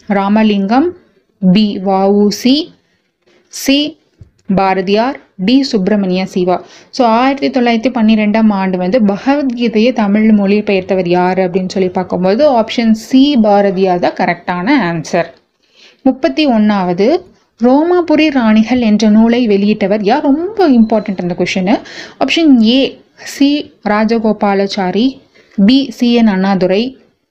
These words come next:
சி, மு கருணாநிதி, டி, எம் ஜி ராமச்சந்திரன். இது எல்லாம் பாருங்க,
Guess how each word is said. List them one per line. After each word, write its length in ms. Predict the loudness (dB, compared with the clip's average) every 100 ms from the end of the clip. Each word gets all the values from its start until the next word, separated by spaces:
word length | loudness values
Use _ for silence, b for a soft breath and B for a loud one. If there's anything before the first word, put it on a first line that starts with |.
| _
சி, 500 | -6 0 0 0 -4 2
மு 340 | 6 6 6 2 -2
கருணாநிதி, 680 | -4 -4 -2 0 -2 0 -2 -2 B B B _
டி, 260 | 0 2
எம் 200 | 2 2
ஜி 160 | 0 0
ராமச்சந்திரன். 720 | 0 -2 -4 -4 -2 -4 -6 b b b b _ _ _ _ _ _ _ _
இது 160 | 4 4
எல்லாம் 380 | 4 0 0 2
பாருங்க, 380 | 2 2 4